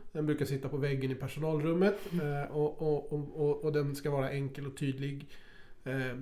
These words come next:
Speaker 1: steg ett, prova det här. Steg två, prova det här. Steg tre. Men de slutar nästan alltid med, eh, ring ett ett två.
Speaker 2: Mm.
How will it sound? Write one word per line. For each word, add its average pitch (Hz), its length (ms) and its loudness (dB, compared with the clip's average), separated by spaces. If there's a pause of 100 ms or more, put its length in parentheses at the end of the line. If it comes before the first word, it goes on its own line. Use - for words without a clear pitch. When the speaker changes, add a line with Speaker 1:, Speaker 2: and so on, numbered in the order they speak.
Speaker 1:
steg 147 440 4
ett, - 460 0 (300)
prova 135 280 2
det 123 80 -2
här. 226 280 6
Steg 147 300 0
två, 123 260 -2
prova 127 280 -6
det - 80 -6
här. 185 260 2
Steg 165 300 -4
tre. 127 160 -4 (260)
Men 190 100 6
de 208 100 10
slutar 240 420 4
nästan 165 320 4
alltid 143 320 0
med, 139 280 0 (260)
eh, 135 480 -4
ring 143 220 2
ett 135 180 -4
ett - 140 -4
två. - 260 2 (120)
Speaker 2:
Mm. 208 300 8